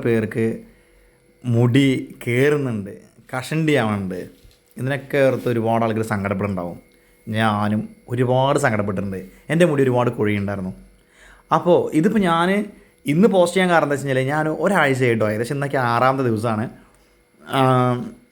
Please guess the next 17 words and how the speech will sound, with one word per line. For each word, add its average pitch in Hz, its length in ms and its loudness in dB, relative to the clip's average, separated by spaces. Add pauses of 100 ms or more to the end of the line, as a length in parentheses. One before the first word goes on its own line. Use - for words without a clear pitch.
(160)
ഞാൻ 151 100 2 (100)
ഈ - 20 2 (100)
സംഭവം 135 320 0
ചെയ്തിട്ട്. 123 300 2 (440)
അപ്പോൾ 175 180 -2 (600)
നമ്മളൊരാഴ്ച 190 680 4 (120)
നോക്കിയിട്ട് 170 440 2
എന്തെങ്കിലും 156 280 0
റിസൾട്ട് 175 340 0
ഉണ്ടെങ്കിൽ 170 320 2
മാത്രമല്ലേ 151 380 2
വേറെ 139 160 4
ആൾക്ക് 143 180 0
പറഞ്ഞു 135 160 2
കൊടുക്കാൻ 131 180 0
പാടുള്ളൂ. 110 240 0 (540)
അതുകൊണ്ടാണ് 127 480 0